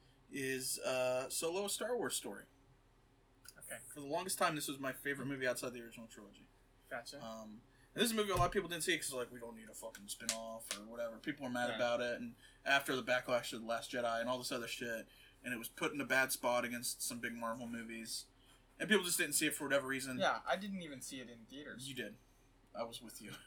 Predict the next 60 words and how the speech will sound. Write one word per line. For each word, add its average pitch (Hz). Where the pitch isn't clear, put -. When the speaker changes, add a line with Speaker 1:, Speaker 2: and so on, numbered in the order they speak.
Speaker 2:
But 180
we, 202
did 185
we 196
go 208
opening, 202
opening 185
Speaker 1:
Not 208
Speaker 2:
week? 160
Speaker 1:
opening 147
week, 135
but 107
we 131
went 127
and 113
saw 113
it. -
Speaker 2:
Well, 185
th-, 220
okay. 240
Yeah, 254
we 214
saw 233
it 208
in 190
theaters, 165
but 175
for 226
us 240
to 214
not 156
see 190
a 156
Star 160
Wars 170
movie 180
opening 151
week? 156
Speaker 1:
Well, 143
I 226
just 208
didn't 139
see 147
it 131
opening 127
week 120
'cause -
I 131
was 104
broke. 117
I 101
didn't 120
have 110
a 107
job 110
at -
the 120
time, -
so -
Speaker 2:
Fair 113